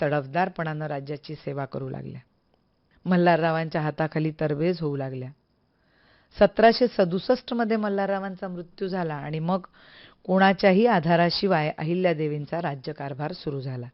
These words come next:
मूळच्याच धार्मिक असलेल्या अहिल्यादेवी आता त्या राज्यकारभाराबरोबर दानधर्मही करू लागल्या. पाच हजार वर्षापूर्वी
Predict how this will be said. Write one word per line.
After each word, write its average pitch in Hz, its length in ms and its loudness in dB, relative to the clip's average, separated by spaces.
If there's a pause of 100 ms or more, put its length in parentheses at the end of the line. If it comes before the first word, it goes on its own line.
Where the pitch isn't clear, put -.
(840)
मूळच्याच 190 540 4
धार्मिक 170 420 -4
असलेल्या 170 400 0
अहिल्यादेवी 156 600 -2
आता 175 240 -4
त्या 170 260 -4 (440)
राज्यकारभाराबरोबर 165 1160 0
दानधर्मही 151 680 -2
करू 143 240 -8
लागल्या. 139 360 -10 (920)
पाच 175 280 2
हजार 180 220 4
वर्षापूर्वी 175 800 0